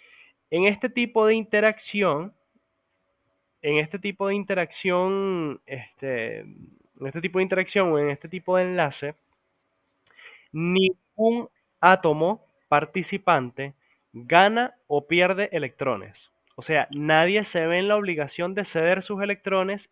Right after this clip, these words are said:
y nadie se ve en la obligación de aceptar ningún electrón, sino que la condición que nosotros necesitamos para que se forme este enlace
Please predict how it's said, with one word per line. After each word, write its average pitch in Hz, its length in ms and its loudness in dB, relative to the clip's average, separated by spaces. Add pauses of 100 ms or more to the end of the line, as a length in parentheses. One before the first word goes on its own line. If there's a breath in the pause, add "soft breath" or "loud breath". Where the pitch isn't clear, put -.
y 156 120 -4
nadie 151 300 2
se 147 160 -6
ve 143 120 -2
en 151 100 -4
la 165 220 -4 (380 soft breath)
obligación 175 800 0
de 156 280 2
aceptar 143 580 -4
ningún 147 540 -4 (120)
electrón, 113 520 -10 (760 loud breath)
sino 165 400 4
que 202 300 2 (880)
la 156 320 0
condición 170 760 0
que 214 140 0
nosotros 196 400 -4
necesitamos 180 560 -2
para 135 220 -2
que 139 100 -6
se - 160 -10
forme 151 400 -2
este 180 220 -4
enlace 180 520 -2